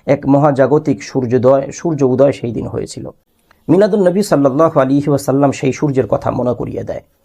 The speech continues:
যিনি আমাদের শিখিয়েছেন ভালোবাসা দিয়ে ঘৃণাকে জয় করা যায়, ন্যায় দিয়ে অন্যায়কে পরাজিত করা যায়, দয়া দিয়ে পৃথিবীতে আলোকিত করা যায়। আজকের এই বিভদময়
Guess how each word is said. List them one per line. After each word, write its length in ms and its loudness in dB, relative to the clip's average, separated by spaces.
যিনি 220 4
আমাদের 280 2
শিখিয়েছেন 500 -2
ভালোবাসা 680 0
দিয়ে 460 4
ঘৃণাকে 600 2
জয় 220 0
করা 260 -6
যায়, 220 -10
ন্যায় 240 4
দিয়ে 220 4
অন্যায়কে 480 0
পরাজিত 360 -2
করা 260 -4
যায়, 200 -10
দয়া 280 4
দিয়ে 180 2
পৃথিবীতে 480 -2
আলোকিত 420 -2
করা 240 -4
যায়। 200 -6
আজকের 380 0
এই 200 2
বিভদময় 680 2